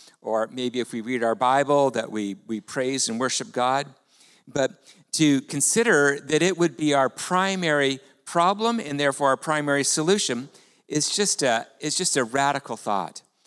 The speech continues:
And so I would like to be able to convince you in the next short while that we have together that this really is the main issue that you and I are struggling with.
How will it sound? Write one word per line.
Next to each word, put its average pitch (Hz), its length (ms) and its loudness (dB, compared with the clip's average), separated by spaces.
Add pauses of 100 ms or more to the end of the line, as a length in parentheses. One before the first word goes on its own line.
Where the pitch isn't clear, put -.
(320)
And 139 80 -6
so 160 120 0
I 147 140 2
would 190 140 0
like 175 160 -4
to - 80 -8
be 147 280 0
able 143 180 2
to 135 120 0
convince 151 600 -2
you 127 260 -2 (440)
in 131 120 -10
the 135 80 0
next 156 320 0
short 165 240 2
while 147 220 4
that 151 80 -2
we 143 120 -4
have 147 260 0
together 117 460 -4 (320)
that 131 160 -10
this 147 200 -2
really 180 440 2
is 123 240 0
the 143 120 -2
main 156 240 -2
issue 127 380 -2
that 127 160 0
you 139 220 0
and 131 80 0
I 131 100 0
are 120 120 -2
struggling 120 500 -4
with. 80 300 -18